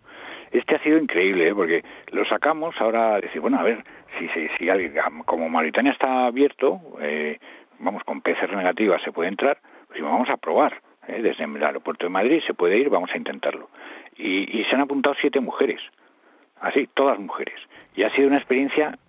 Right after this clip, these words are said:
alucinante, pero alucinante porque es que, eh, eran mujeres muy viajeras, muy, mm, eh, muy, muy positivas en su actitud.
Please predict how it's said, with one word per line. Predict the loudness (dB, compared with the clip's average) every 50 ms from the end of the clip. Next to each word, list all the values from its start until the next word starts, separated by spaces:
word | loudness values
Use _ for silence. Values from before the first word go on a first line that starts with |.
| _ _ -8
alucinante, | -4 -4 -4 -4 -4 -6 -4 -2 -2 -2 -4 -6 -8 -10 -10 -14 _ -4
pero | -2 -2 -2
alucinante | -2 -4 -4 -4 -4 -2 2 2 2
porque | 2 0 -2 -2 -2 -2
es | -2 2
que, | 2 2 2 0 -2 -16 -20 -20 -20 -20 -20 -20 _ _ -12
eh, | -8 -6 -4 -4 -2 -2 -2 -2
eran | -4 -4 -6 -6 -8 -8 -8 -8 -8 -8 -8 -10 -10 -12 -12 -16 -20 -20 _
mujeres | -10 -6 -4 -2 0 0 0 0 -2
muy | -4 -4 0
viajeras, | 0 0 2 2 2 2 2 2 2 0 -2 -4
muy, | -6 -4 -4 -4 -4 -4 -4 -4 -4 -6 -6 -6 -8 -12 -18 -20 -20 -20 -20 _ _
mm, | -14 -12 -10 -10 -10 -10 -12 -14 -14 -12 -10 -10 -8 -8 -8 -8 -10 -12 -14 -16 -16 -20 -20 -20 -20 -20 -20 _ _ -20 -16
eh, | -14 -12 -12
muy, | -10 -10 -10 -10 -8 -8
muy | -6 -4
positivas | -2 -2 -2 -2 0 2 4 6 6 6 4 2
en | -2 -4
su | -4 -4
actitud. | -4 -4 -4 2 4 6 6 6 4